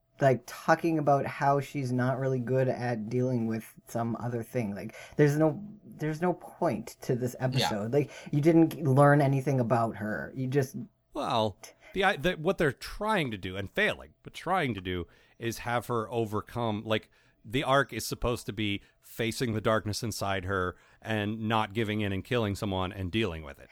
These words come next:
Speaker 3: But
Speaker 1: Yeah, but
Speaker 3: that's
Speaker 1: it's
Speaker 3: not
Speaker 1: not
Speaker 3: really how it
Speaker 1: really
Speaker 3: came
Speaker 1: the
Speaker 3: out.
Speaker 1: darkness inside her. It's a darkness that has been inside Dax forever. Like, we already
Speaker 2: Yep.
Speaker 1: know that. It's
Speaker 3: Yeah,
Speaker 1: already
Speaker 3: I
Speaker 1: been
Speaker 3: know.
Speaker 1: dealt with. Why,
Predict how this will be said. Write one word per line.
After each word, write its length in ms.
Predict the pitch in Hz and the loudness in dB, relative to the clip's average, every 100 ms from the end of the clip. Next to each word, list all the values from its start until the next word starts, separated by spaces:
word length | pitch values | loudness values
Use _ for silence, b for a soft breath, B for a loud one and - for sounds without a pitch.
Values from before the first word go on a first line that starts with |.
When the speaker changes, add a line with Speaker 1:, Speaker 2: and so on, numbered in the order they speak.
| b | b
Speaker 3:
But 100 | 117 | 4
Speaker 1:
Yeah, 60 | 226 | 6
but 120 | 220 | 6
Speaker 3:
that's 100 | 214 | 4
Speaker 1:
it's 60 | 196 | 4
Speaker 3:
not 120 | 196 | 2
Speaker 1:
not 220 | 196 214 | 4 6
Speaker 3:
really 0 | |
how 0 | |
it 20 | 220 | 6
Speaker 1:
really 140 | 220 208 | 4 4
Speaker 3:
came 80 | 175 | 2
Speaker 1:
the 60 | |
Speaker 3:
out. 40 | 151 | 4
Speaker 1:
darkness 400 | 190 202 190 160 | 4 4 2 2
inside 400 | 165 160 208 196 | 0 0 0 2
her. 140 | 160 | 4
It's 140 | 127 123 | 4 2
a 60 | |
darkness 440 | 156 175 175 180 170 | 4 4 6 0 2
that 140 | 165 | 2
has 160 | 151 147 | 2 2
been 200 | 151 170 | 2 2
inside 500 | 151 - 175 151 123 | 0 0 2 2 2
Dax 340 | 143 156 151 | 4 4 2
forever. 520 | - 151 - 156 147 | 0 0 4 4 4
Like, 140 | 139 127 | 4 2
we 100 | 143 | 4
already 160 | 170 165 | 6 6
Speaker 2:
Yep. 100 | 143 | 6
Speaker 1:
know 420 | 135 156 156 139 131 | 8 10 10 6 4
that. 300 | 131 117 135 | 4 2 0
It's 100 | 147 | 4
Speaker 3:
Yeah, 120 | 156 180 | 10 12
Speaker 1:
already 200 | 180 170 | 12 10
Speaker 3:
I 20 | |
Speaker 1:
been 160 | 170 | 8
Speaker 3:
know. 60 | 143 | 6
Speaker 1:
dealt 300 | 110 147 175 | 6 8 8
with. 240 | 135 113 | 4 0
Why, 360 | 127 127 143 139 | 0 4 4 2